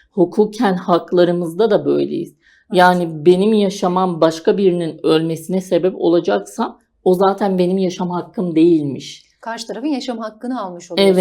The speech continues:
Speaker 1: Evet, çünkü
Speaker 2: çünkü.
Speaker 1: böyle bir ortam var.
Speaker 2: Evet.
Speaker 1: Yani zaten, e, ceza alanları,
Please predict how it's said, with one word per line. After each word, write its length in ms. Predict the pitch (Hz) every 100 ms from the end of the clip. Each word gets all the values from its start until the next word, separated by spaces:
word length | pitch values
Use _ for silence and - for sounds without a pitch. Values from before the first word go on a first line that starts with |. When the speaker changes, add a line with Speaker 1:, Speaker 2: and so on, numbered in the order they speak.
| 156
Speaker 1:
Evet, 160 | 160 -
çünkü 260 | 220 214
Speaker 2:
çünkü. 180 | 208 196
Speaker 1:
böyle 340 | 202 233 214 170
bir 60 |
ortam 600 | 160 147 151 - 156 147
var. 100 | 147
Speaker 2:
Evet. 100 | 151
Speaker 1:
Yani 220 | 180 185
zaten, 520 | 175 202 202 214 196 - _ _ -
e, 40 | 147 143 147 - -
ceza 340 | 151 170 160 190
alanları, 640 | 180 180 175 170 170 165